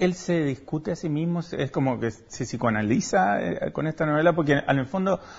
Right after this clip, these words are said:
al ponerte en la mirada del otro, eh, de, de alguna manera tratas de liberarte del, de, del egotismo y ser capaz de, de, de mirar y de, y de criticarte,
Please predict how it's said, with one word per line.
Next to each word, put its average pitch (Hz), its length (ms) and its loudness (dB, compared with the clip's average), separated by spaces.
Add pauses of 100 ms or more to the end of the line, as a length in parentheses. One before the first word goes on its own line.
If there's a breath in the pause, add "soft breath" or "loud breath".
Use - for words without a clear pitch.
(180 loud breath)
al 131 160 2
ponerte 156 560 2
en 131 80 2
la 131 80 4
mirada 139 400 8
del 135 180 6
otro, 143 500 2 (420 soft breath)
eh, 113 440 4
de, 123 160 2
de 123 320 -2
alguna 143 260 4
manera 143 680 6 (500)
tratas 143 360 8
de 131 120 0
liberarte 117 520 2
del, 113 400 0
de, 101 180 2
del 101 360 -2
egotismo 131 720 4
y 117 200 2
ser - 260 -2
capaz 131 300 6
de, 127 320 2
de, 110 500 0
de 110 140 -2
mirar 110 400 2 (580 loud breath)
y 123 140 2
de, 113 340 6
y 113 140 0
de 113 120 2
criticarte, 123 640 0